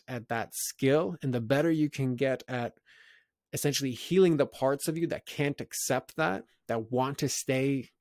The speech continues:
and kind of indulge in those negative feelings,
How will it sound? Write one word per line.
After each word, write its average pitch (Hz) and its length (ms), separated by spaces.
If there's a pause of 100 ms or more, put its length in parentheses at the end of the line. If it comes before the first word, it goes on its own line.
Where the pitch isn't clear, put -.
and 113 100
kind 123 180
of - 360
indulge 131 880 (100)
in 135 180
those 127 320
negative 123 540
feelings, 156 600